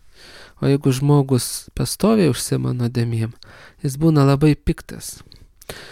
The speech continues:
Piktis kyla dėl to, kad žmogus apsiteršia. Ir taip pat jisai būna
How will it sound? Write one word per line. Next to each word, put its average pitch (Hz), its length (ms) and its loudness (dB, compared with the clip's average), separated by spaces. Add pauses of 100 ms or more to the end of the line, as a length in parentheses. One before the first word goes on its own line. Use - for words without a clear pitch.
(600)
Piktis - 460 0
kyla 147 320 4
dėl 135 180 2
to, 147 160 0
kad 127 160 -6
žmogus 127 500 -2
apsiteršia. - 760 -8 (1300)
Ir 139 160 0
taip 139 160 0
pat 147 240 0
jisai 131 240 0
būna 127 460 -2